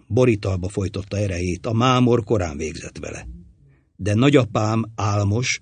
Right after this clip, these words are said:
őszöreg ember volt. Így szólnak az emlékek. Hajlott korban is ott élt Bizáncban, udvart ült a görögök között.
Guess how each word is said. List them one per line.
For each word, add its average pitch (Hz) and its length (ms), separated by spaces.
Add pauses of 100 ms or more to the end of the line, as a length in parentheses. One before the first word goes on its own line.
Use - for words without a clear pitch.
őszöreg 87 560
ember 73 380
volt. - 340 (400)
Így 147 200
szólnak 95 440
az 87 120
emlékek. - 760 (560)
Hajlott 160 520
korban 120 420
is - 180
ott 139 240
élt 95 280
Bizáncban, 82 680
udvart 113 580
ült 104 400
a - 100
görögök 87 500
között. - 460